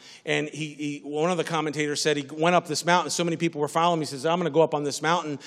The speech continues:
and, uh, see if these people will follow me." You know, or maybe he was just trying to get,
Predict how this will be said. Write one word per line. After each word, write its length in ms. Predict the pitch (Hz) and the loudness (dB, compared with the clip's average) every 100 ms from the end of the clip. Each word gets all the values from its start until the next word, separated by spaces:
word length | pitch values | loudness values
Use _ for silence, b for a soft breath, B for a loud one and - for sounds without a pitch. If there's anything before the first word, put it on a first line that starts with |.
| B B - | B B -2
and, 240 | 156 156 | 0 2
uh, 140 | 143 | 0
see 220 | 131 - 180 | 0 0 0
if 80 | |
these 160 | 170 143 | -2 -4
people 260 | 180 170 151 | -4 -2 -2
will 100 | 143 | 0
follow 440 | - 165 196 170 | 0 2 4 4
me." 160 | 123 104 | 2 -2
You 60 | |
know, 180 | 135 160 | 4 6
or 140 | 170 | 6
maybe 260 | 156 180 180 | 4 2 2
he 80 | 180 | 2
was 160 | 170 | 0
just 160 | 170 - | -2 0
trying 180 | 190 170 | 0 -2
to 60 | |
get, 280 | 156 175 156 | 0 0 0